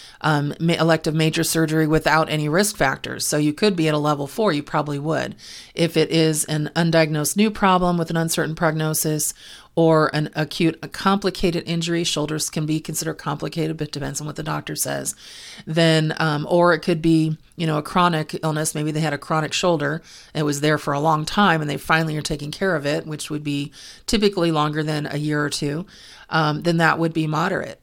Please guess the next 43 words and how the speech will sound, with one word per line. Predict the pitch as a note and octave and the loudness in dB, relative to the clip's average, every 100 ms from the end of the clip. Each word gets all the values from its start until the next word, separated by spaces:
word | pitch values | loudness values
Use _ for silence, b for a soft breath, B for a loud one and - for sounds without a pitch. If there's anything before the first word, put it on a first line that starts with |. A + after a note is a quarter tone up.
| _ | _
But | E3+ D#3+ D#3 - | 0 2 0 -2
if, | F3 | -2
let's | F3+ F3+ | 0 0
say, | - F#3 | 2 2
that | F3 D#3+ | 2 0
same | - E3+ D#3+ | 0 -2 -2
patient | - F3+ G3+ D#3+ D3+ | -2 -2 0 -2 -4
was | D3 | -6
coming | - D3+ D3+ | -4 -4 -2
in | D3+ D3+ | -2 -2
with | D#3 D3+ - | -4 -4 -2
that | D3 - | -2 -2
shoulder | - F#3 G#3 | -2 0 0
problem, | E3 D#3 C#3+ D3 C#3+ D3+ B B B B | 0 0 0 -2 -6 -8 B B B B
and | E3 | -2
this | D#3+ | 0
patient | - F3 E3 - D#3 D3+ | -2 0 0 -2 -4 -2
is | E3+ F3 E3 D3 | 0 2 2 -2
on | D#3 | -2
blood | D3+ E3 D#3+ | 0 0 2
thinners, | E3 D3 C#3+ C#3 D3+ | 0 0 -4 -6 -6
and | |
this | D3+ - | -6 -6
patient | - D3+ - D3+ | -4 -4 -4 -6
maybe | D3 D3+ | -6 -6
is | D3+ | -6
allergic | D#3 D3 - | -6 -6 -8
to | - D#3+ | -6 0
aspirin, | D#3+ - - C#3+ C#3+ | 0 0 -4 -6 -6
and | D#3 | -8
this | - | -8
patient, | - D3+ - D3 D3 B B B B | -6 -6 -4 -6 -8 B B B B
um, | D#3 D3+ | -2 -2
is | D#3 D#3+ | -2 0
also | D#3 - D#3+ D#3 D3 | 2 2 2 2 0
not | D#3 D3+ | 0 0
only | D3+ D#3 | 0 0
Medicare | D#3 D3 D3+ - D3 - | 0 -2 -2 -4 -2 2
age, | G3+ F3 - | 2 2 -2
but | D#3+ | -4
an | D#3 | -2
advanced | D3+ D3 F3+ F3 - D#3+ | -4 0 0 0 -2 -2
age, | D#3+ D#3 D3+ | 0 0 -2